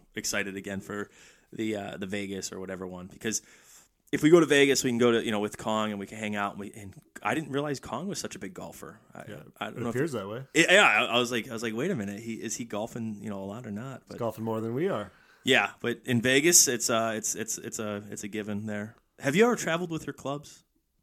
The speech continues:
Speaker 2: I have. Yep.
Speaker 1: Is it, is it easy? Is it, what, it, like, do you buy a separate case for it or, like, a shell?
Speaker 2: Yep. Um, I got a pretty inexpensive case that works well, and, um, there's some airlines that don't even charge you anymore.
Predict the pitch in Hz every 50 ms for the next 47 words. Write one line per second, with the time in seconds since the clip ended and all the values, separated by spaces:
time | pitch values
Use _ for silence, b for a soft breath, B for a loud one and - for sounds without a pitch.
0 | _ _ - 123 131 147 131 117 - - _ _ 120 - - - _ - - -
1 | - 117 110 127 120 - - 104 110 120 110 - _ _ 127 135 139 135 143 143
2 | 143 143 123 101 104 101 107 - _ _ - 117 110 110 101 107 101 98 - b
3 | b b b b b b b b b b _ - 120 104 120 120 120 113 107 104
4 | - - 120 - 123 110 - - - - 123 127 123 - - 139 139 135 131 110
5 | 107 101 101 - - - - 120 117 120 127 131 127 123 - _ 131 120 135 -
6 | - _ _ - 131 113 113 113 110 110 107 107 104 107 107 117 _ _ _ _
7 | _ _ _ _ _ _ 120 113 107 107 110 110 104 101 98 98 101 - _ _
8 | _ _ _ _ _ _ - 120 107 104 101 101 101 - - - 104 98 - -
9 | 92 - - 101 107 113 110 - - - - _ - - - - - _ _ _
10 | 123 110 107 101 - - - - 98 95 101 104 104 98 90 90 92 92 98 107
11 | 107 _ _ - - - - - 53 - - - 117 - _ _ _ 107 98 -
12 | 110 104 101 98 98 98 98 98 95 104 92 - 101 98 95 92 90 - 101 95
13 | 101 98 104 98 98 95 95 98 101 101